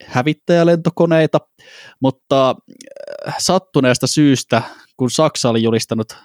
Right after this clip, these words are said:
tai kun Ranska oli julistanut Saksalle sodan, niin Ranskan hallitus oli kieltäytynyt myymästä ennen talvisotaa näitä koneita Suomelle. Heillä oli ihan oma härdelinsä siinä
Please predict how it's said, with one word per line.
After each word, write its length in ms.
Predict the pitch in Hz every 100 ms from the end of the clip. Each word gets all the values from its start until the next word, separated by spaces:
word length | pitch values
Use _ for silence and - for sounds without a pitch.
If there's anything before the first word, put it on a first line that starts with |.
| -
tai 200 | 120 107
kun 160 | - 104
Ranska 420 | 120 123 113 104
oli 160 | 98 98
julistanut 540 | 98 104 - 101 - _ _ _ - _
Saksalle 560 | - 151 160 - 107 101
sodan, 600 | - - 147 180 139 123 -
niin 300 | - 123 117 -
Ranskan 380 | 123 139 - 113
hallitus 540 | 131 127 113 107 104
oli 180 | - 104
kieltäytynyt 840 | - 131 113 95 98 95 92 95 110
myymästä 480 | 107 95 98 -
ennen 280 | 98 101 98
talvisotaa 640 | 113 104 95 95 - 90 87
näitä 200 | 95 -
koneita 400 | 104 104 95 -
Suomelle. 480 | - 110 95 92 95 _ - - -
Heillä 220 | 127 104
oli 160 | 139 175
ihan 200 | 143 143
oma 200 | 135 127
härdelinsä 720 | 117 120 113 107 101 101 95
siinä 380 | - 107 101